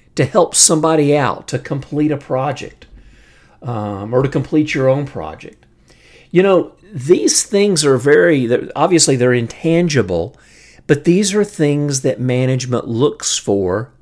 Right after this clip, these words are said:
before they're gonna promote somebody. I mean, if somebody struggles to get to work on time, why would I want to promote them?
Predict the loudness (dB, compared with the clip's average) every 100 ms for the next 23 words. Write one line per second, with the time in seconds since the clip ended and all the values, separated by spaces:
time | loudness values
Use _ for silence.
0 | -12 -4 0 0 -2 -4 -6 -6 -4 -2
1 | -4 -8 -8 -10 -14 -18 _ -20 -20 -20
2 | -8 2 4 4 4 2 2 0 2 0
3 | 2 4 4 4 2 0 0 0 0 2
4 | 0 0 -4 -4 -4 -4 -4 -6 -6 -4
5 | -4 -4 -4 -6 -6 -8 -2 -2 0 0
6 | -4 -12 -12